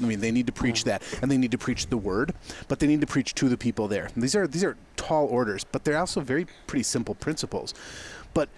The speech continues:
Speaker 1: they have to do that within the context of themselves, what they bring to it, what their congregation brings to it. And then,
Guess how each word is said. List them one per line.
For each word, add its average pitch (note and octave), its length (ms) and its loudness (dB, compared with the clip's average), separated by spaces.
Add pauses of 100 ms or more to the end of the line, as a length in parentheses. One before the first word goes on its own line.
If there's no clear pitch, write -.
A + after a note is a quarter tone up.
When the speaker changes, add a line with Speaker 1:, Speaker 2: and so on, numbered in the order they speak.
(140)
Speaker 1:
they C3+ 80 2
have D3+ 160 0
to C#3 80 2
do C#3+ 160 2
that C#3 180 2
within B2 220 0
the A2+ 80 2
context C3+ 680 -2
of G#2 280 -2
themselves, A2+ 600 0
what G2+ 220 -4
they A#2 160 2
bring C#3 240 2
to E3+ 140 2
it, E3 100 2 (160)
what - 140 -2
their G#2 80 -2
congregation A#2 680 0
brings D3 240 0
to D#3+ 120 4
it. D#3 100 2 (160)
And C#3 160 0
then, D#3+ 240 4